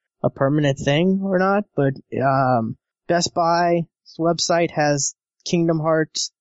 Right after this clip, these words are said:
three D, you know, Dream Drop Distance,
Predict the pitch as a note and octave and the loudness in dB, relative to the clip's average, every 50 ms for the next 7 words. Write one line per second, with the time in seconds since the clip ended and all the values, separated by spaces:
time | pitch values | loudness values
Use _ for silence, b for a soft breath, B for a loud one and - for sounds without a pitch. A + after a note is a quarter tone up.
0 | _ _ - E3 D#3+ D#3+ D#3+ D3+ D#3 D#3 D#3+ D#3+ D#3 D3+ D3+ D3+ _ _ _ _ | _ _ -4 -2 0 0 0 2 2 2 2 2 2 0 0 -2 _ _ _ _
1 | _ _ - D3+ D3 C#3 C3+ C3+ C3+ C3 C3+ - - D3+ D3 D3+ D3+ D3+ C#3+ - | _ _ -2 0 0 2 2 2 0 0 -2 -2 -2 0 2 2 2 0 0 0
2 | D3 C#3+ C#3 D3 C#3+ - - C3+ D3+ - - - D3+ D3+ D3+ D3 - - - | 0 0 0 0 -2 -4 -4 -4 -2 -2 -2 -2 0 0 0 -2 -4 -6 -6